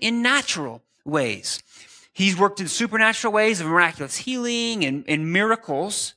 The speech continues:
but he also created the natural. See, God created supernatural and natural so he works in both supernatural and natural ways. The natural ways that he works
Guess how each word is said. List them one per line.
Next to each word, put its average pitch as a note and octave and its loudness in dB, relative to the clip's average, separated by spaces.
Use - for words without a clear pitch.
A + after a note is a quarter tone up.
but B3+ 4
he C4 2
also C4 0
created G3+ 0
the A#3+ 0
natural. C4 -2
See, - -4
God A#3 2
created A#3+ -2
supernatural A#3+ 0
and G#3+ 0
natural A3 0
so C4 4
he C4 2
works B3 2
in A3+ 0
both A3 6
supernatural A3+ -2
and A3 -2
natural A3+ 0
ways. B3+ -2
The A3 6
natural A3+ 4
ways A3 4
that F#3+ 2
he F#3+ 0
works B3 0